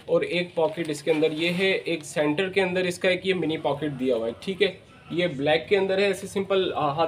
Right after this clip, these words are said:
में carry करने के लिए। इसके अंदर आपको काफ़ी colors मिल जाएंगे, ठीक। एक ये color आ गया, इसके बाद इसी का एक, ये color है, आ, मैरून कलर आपके सामने आ रहा होगा। इसके बाद एक ये इसका डार्क ब्राउन कलर है,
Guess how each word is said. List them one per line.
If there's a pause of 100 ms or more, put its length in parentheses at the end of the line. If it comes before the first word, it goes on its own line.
में
carry
करने
के
लिए।
इसके
अंदर
आपको
काफ़ी
colors
मिल
जाएंगे,
ठीक। (400)
एक
ये
color
आ
गया, (560)
इसके
बाद (220)
इसी
का
एक, (600)
ये
color
है, (520)
आ,
मैरून
कलर
आपके
सामने
आ
रहा
होगा। (640)
इसके
बाद (500)
एक (160)
ये
इसका
डार्क
ब्राउन
कलर
है,